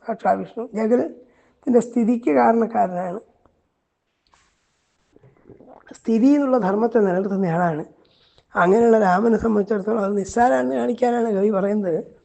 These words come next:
ഈ ത്രിലോകങ്ങളുടെ, അഥവാ പതിനാല് ലോകങ്ങളുടെയും ഭാരം വഹിക്കുന്നവനായ രാമൻ്റെ ശ-, ശിരസിലേക്ക് സ്വന്തം രാജ്യത്തിൻ്റെ ഭാരം ഇറക്കി വെക്കാൻ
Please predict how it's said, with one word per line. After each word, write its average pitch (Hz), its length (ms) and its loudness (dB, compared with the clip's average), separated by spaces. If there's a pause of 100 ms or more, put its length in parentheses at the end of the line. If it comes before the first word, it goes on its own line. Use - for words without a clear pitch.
(540)
ഈ 214 380 -4 (1200)
ത്രിലോകങ്ങളുടെ, 226 680 4
അഥവാ 226 500 -4 (340)
പതിനാല് 220 440 0
ലോകങ്ങളുടെയും 247 540 2
ഭാരം 202 320 -2
വഹിക്കുന്നവനായ 214 760 -2
രാമൻ്റെ 208 480 -4 (1700)
ശ-, 233 220 -8
ശിരസിലേക്ക് 202 760 2 (840)
സ്വന്തം 226 340 2
രാജ്യത്തിൻ്റെ 254 580 2
ഭാരം 208 380 2 (360)
ഇറക്കി 196 260 -4
വെക്കാൻ 202 340 -4